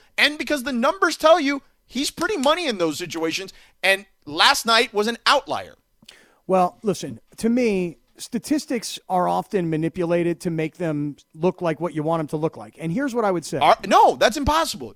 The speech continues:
Speaker 2: Well,
Speaker 1: You, you,
Speaker 2: well,
Speaker 1: no,
Speaker 2: let me,
Speaker 1: no,
Speaker 2: let me give you
Speaker 1: not
Speaker 2: what I'm
Speaker 1: in
Speaker 2: saying.
Speaker 1: baseball, but not
Speaker 2: Well,
Speaker 1: in baseball.
Speaker 2: well, but let me ask you a question. You ready? You just brought up how successful he's been in the eighth inning of how many games this year?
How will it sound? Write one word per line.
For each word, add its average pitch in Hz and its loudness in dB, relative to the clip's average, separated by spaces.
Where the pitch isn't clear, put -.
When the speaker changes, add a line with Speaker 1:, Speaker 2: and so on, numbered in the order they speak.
Speaker 2:
Well, 247 4
Speaker 1:
You, 262 2
you, 233 -2
Speaker 2:
well, 240 -6
Speaker 1:
no, 254 -4
Speaker 2:
let - -10
me, 214 2
Speaker 1:
no, 254 6
Speaker 2:
let 226 0
me 247 2
give 240 -2
you 233 2
Speaker 1:
not 262 6
Speaker 2:
what 247 6
I'm 233 2
Speaker 1:
in 247 0
Speaker 2:
saying. 233 4
Speaker 1:
baseball, 127 -4
but 226 0
not 262 4
Speaker 2:
Well, 240 6
Speaker 1:
in 226 -2
baseball. 208 -4
Speaker 2:
well, 226 0
but 233 0
let 254 -2
me 247 -2
ask 233 -4
you 196 -8
a - -6
question. 147 -2
You 123 -10
ready? 165 -4
You 220 0
just 240 -2
brought 208 2
up 190 -2
how 190 -2
successful 185 -4
he's 156 -2
been 170 -2
in 160 0
the 156 2
eighth 165 -2
inning 160 0
of 123 -6
how 170 -2
many 220 -2
games 240 -2
this 240 -8
year? 277 -6